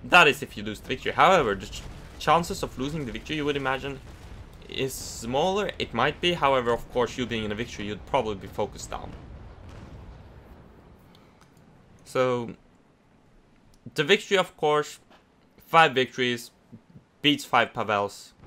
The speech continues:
anytime. However, if you can't afford to keep up with the Victories,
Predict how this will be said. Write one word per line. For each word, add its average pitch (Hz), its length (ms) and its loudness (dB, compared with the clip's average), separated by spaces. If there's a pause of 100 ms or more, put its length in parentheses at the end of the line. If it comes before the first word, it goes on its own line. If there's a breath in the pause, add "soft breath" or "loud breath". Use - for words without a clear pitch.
(840)
anytime. 98 480 -4 (1900)
However, 185 680 4 (1300)
if 156 180 0
you 147 60 -2
can't 165 280 2
afford 147 380 -2
to 139 100 -10
keep - 340 -8
up 123 280 0
with 113 300 -12
the 101 100 -8
Victories, 139 640 -8